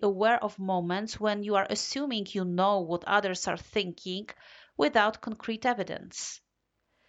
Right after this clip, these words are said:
Question the validity of your mind reading assumptions. Ask yourself if there is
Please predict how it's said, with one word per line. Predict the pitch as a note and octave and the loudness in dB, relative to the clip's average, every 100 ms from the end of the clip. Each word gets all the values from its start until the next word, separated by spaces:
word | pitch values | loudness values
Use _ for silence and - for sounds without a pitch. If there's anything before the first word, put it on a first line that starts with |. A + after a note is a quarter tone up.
| _ | _
Question | - G#4 - - B3+ | 2 2 2 0 0
the | A#3+ | 0
validity | G3 A3 G#3+ B3 A#3+ G3+ - G3 | 2 2 2 -6 -10 -10 -6 0
of | G3 F#3 | 0 0
your | G3 | 0
mind | F3 F3+ G#3 F#3 | 0 0 0 -2
reading | F#3 E3 D#3+ - | -4 -4 -6 -8
assumptions. | D3+ - D#3+ D#3+ - F3+ F3 - | -8 -6 -4 -4 -4 -6 -2 4
Ask | D#4 D4+ - | 4 2 -6
yourself | F3+ - E3+ D3 D3 - | -6 -4 -2 0 -2 -6
if | G#3+ G3 | -8 0
there | A3 A3 | 2 2
is | A3 - | -2 -10